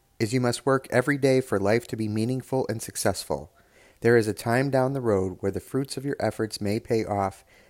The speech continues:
and you are harvesting more than you plant. Yet even then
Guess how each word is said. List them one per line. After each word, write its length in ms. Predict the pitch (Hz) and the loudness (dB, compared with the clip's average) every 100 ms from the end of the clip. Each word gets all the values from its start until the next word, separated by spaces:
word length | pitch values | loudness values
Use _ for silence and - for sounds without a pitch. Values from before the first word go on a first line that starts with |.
| _ | _
and 140 | 104 | -2
you 100 | 110 | 0
are 120 | 101 | 0
harvesting 720 | 95 120 127 131 - 107 98 98 | 0 2 0 0 -4 -4 -4 -2
more 180 | 104 | 0
than 160 | 107 101 | -2 -4
you 100 | 90 | -6
plant. 400 | - 127 101 87 _ _ _ _ _ | -6 -2 -2 -4 _ _ _ _ _
Yet 160 | 107 98 | -4 -2
even 260 | 110 123 135 | 0 0 0
then 360 | 135 98 95 | 0 0 -6